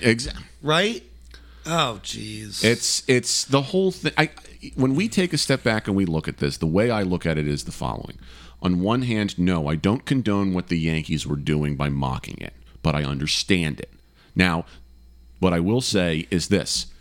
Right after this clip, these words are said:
Speaker 1: If you're gonna mock it, you better win that game.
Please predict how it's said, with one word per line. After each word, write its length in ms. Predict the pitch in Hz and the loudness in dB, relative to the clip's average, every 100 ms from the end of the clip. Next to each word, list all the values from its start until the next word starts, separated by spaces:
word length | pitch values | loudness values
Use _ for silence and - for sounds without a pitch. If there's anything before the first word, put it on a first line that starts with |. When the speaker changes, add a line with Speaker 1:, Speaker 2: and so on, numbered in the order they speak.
| - - - - - | -20 -20 -20 -14 0
Speaker 1:
If 180 | - - | 2 2
you're 120 | 104 | 2
gonna 160 | 113 90 | 2 0
mock 440 | 80 82 95 - | 0 0 0 0
it, 140 | 175 - - - - - _ _ - | -2 -4 -20 -20 -20 -20 _ _ -8
you 140 | - 98 | 0 2
better 220 | 113 92 | 2 0
win 380 | 80 80 90 80 | 0 2 2 2
that 220 | 76 - | -2 -2
game. 420 | 82 87 69 - | 0 2 0 -8